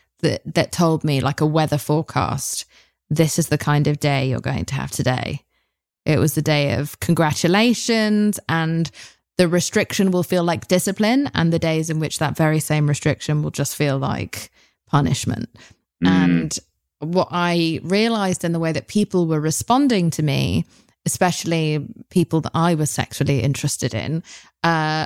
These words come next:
Speaker 1: <laughs> and I didn't really have that much energy to be too sexually interested in anyone 'cause I was dieting all the time. <laughs> But, um, anyone I, I was interested in, I noticed I got, uh, I for a while thought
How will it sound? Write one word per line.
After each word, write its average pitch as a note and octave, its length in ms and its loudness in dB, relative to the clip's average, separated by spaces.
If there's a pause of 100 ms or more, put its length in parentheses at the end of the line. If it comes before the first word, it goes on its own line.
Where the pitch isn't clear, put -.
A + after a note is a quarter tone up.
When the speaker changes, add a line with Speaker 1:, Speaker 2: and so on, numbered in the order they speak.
Speaker 1:
<laughs> - 80 -4
and G3 100 4
I G3+ 100 4
didn't B3 240 0
really D3 160 0
have C#3+ 120 0
that F2+ 120 -2
much B2 140 2
energy C#3+ 300 2
to - 100 -4
be C#3 140 2
too - 260 2
sexually - 320 0
interested C#3+ 240 0
in G#2 60 2
anyone C3 360 2
'cause - 120 -4
I C#3 40 4
was D#3 80 2
dieting D3+ 460 2
all - 60 -2
the - 80 2
time. D#3+ 380 2 (200)
<laughs> - 200 -10
But, F#3+ 300 4
um, E3+ 340 0
anyone G3 380 2
I, D#3+ 380 0
I D#3 220 0 (920)
was E3+ 200 4
interested F3 400 0
in, D#3 100 0
I E3+ 140 2
noticed F#3 320 0
I F3+ 80 2
got, F3 360 0 (520)
uh, D#2 260 2 (140)
I G3+ 180 2
for F#3 240 2
a E3+ 80 4
while F#3+ 340 2
thought E3 240 0